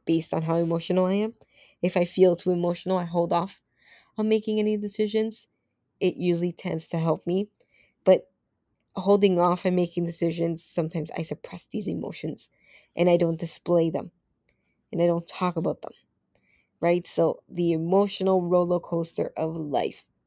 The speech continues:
the roller coaster of emotions, whether this is in your professional life, in your personal life, maybe you have somebody toxic in your life that's making you go through all these emotions, that they're making you feel like you're crazy. Yo,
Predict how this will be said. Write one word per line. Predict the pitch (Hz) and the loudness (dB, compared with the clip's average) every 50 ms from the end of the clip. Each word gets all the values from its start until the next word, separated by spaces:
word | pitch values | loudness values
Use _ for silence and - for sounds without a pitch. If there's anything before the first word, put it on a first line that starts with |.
| _ _ _ - | _ _ _ -8
the | 185 185 196 196 | -4 -2 -2 -2
roller | 185 170 170 190 190 175 180 180 180 | -2 2 6 8 8 8 8 4 2
coaster | 175 - 156 165 160 - - 165 | 0 -2 -6 -6 -6 -4 -2 -2
of | 160 160 | 0 0
emotions, | 165 160 160 165 165 170 180 - - - - - _ - - - - _ _ | 0 -2 0 -2 -2 -4 -6 -8 -10 -12 -12 -12 _ -20 -20 -20 -20 _ _
whether | - 185 185 175 185 170 | 2 4 4 4 4 2
this | 175 175 - - | 0 -2 -2 -2
is | 170 165 165 | -4 -2 -2
in | 165 165 165 | -2 -2 -2
your | 165 165 170 | -2 -4 -6
professional | - - - 160 156 - 170 180 - - 185 185 180 | -6 -6 -6 -6 -4 -2 -2 -2 -2 0 0 0 0
life, | 180 175 170 170 170 - _ _ _ _ _ _ - | 0 0 -2 -2 -2 -6 _ _ _ _ _ _ -2
in | - 185 | 0 0
your | 175 151 | 0 0
personal | - _ - 190 190 190 - - 190 190 | -4 _ 0 2 2 2 2 2 2 2
life, | 185 180 180 185 190 _ _ _ _ _ - | 2 2 0 -2 -2 _ _ _ _ _ -4
maybe | - 165 190 247 | -2 -2 0 0
you | 285 339 370 320 | 2 2 2 2
have | 285 285 294 | 0 -2 -4
somebody | 294 - 285 277 277 269 | -2 -2 -2 0 0 -2
toxic | 262 - - - - 196 - - 240 208 - | -2 -6 -12 -10 -10 -10 -8 -8 -8 -6 -4
in | 170 156 | -4 -4
your | - 85 92 | -4 -4 -4
life | 90 - - - _ _ _ _ _ _ _ _ _ _ _ _ _ - | -4 -6 -6 -10 _ _ _ _ _ _ _ _ _ _ _ _ _ -6
that's | 214 202 - - | -6 -4 0 2
making | 196 190 185 190 190 - 269 262 233 | 4 6 6 4 4 2 0 2 2
you | 202 | 2
go | 185 185 175 165 | 2 2 0 0
through | - - 175 | 0 0 0
all | 175 170 | 0 2
these | 170 170 170 | 0 0 -2
emotions, | 170 170 165 160 160 165 - 170 165 170 | 0 0 0 -2 -2 -4 -4 -4 -2 -2
that | 170 - - | -2 -2 0
they're | - 175 | -2 -2
making | 175 175 175 180 185 208 - - 262 233 | 0 0 0 0 0 0 0 -2 -2 -2
you | 190 160 | -2 -2
feel | - - - - - | -4 -4 -4 -2 0
like | 165 160 - | -2 -2 -2
you're | 165 170 | -4 -4
crazy. | 170 - 175 170 165 170 - - | -4 -4 -6 -4 -4 -6 -8 -6
Yo, | - 156 151 110 - | -2 0 0 0 -2